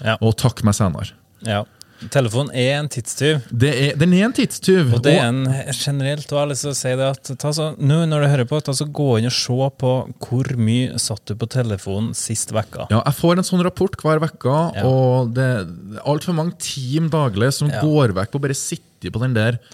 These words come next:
Speaker 2: Eh, det, det er når vi satt og rigget til regi-, til, til innspillingen her også,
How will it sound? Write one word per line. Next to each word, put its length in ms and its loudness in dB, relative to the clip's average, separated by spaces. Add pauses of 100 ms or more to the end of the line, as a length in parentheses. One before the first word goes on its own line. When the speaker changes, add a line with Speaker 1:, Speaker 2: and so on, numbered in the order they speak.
(440)
Speaker 2:
Eh, 760 2
det, 340 -8
det 100 2
er 80 2
når 120 2
vi 160 0
satt 240 -2
og 80 2
rigget 400 -2
til 120 0
regi-, 460 -2
til, 460 2
til 100 2
innspillingen 460 0
her 140 4
også, 180 4